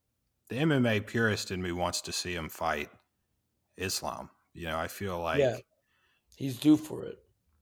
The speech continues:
Speaker 1: Yeah, I feel like it's, you know, it's his time. You know, he deserves the shot. You know, Khabib tweeted at, you know, you know, tweeted it the other day, said that that's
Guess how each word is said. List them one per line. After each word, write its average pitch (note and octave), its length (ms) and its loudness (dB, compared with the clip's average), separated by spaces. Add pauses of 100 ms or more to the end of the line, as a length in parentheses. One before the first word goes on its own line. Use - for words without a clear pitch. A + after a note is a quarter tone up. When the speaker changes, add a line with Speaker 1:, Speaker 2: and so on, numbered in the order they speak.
(140)
Speaker 1:
Yeah, E2+ 340 -2
I G2 120 2
feel G#2+ 260 -2
like G2+ 260 -2
it's, - 320 -6
you G2 120 -8
know, E2 160 -6
it's D#2+ 120 -6
his G2+ 260 -4
time. F#2+ 520 -2 (200)
You F2+ 100 -10
know, D#2+ 120 -4
he A#2+ 180 0
deserves G2+ 580 -4
the G2 100 -8
shot. G2 520 -2
You G2 100 -8
know, F#2 140 -6
Khabib G2 480 -6
tweeted F#2+ 380 -6
at, F#2 320 -4
you F2+ 140 -8
know, D2+ 180 -10
you F2 140 -12
know, D#2 60 -10
tweeted F2+ 400 -6
it E2 100 -10
the F2 140 -6
other D#2+ 180 -4
day, E2 220 -4
said E2 260 -6
that D#2+ 120 -12
that's E2+ 320 -6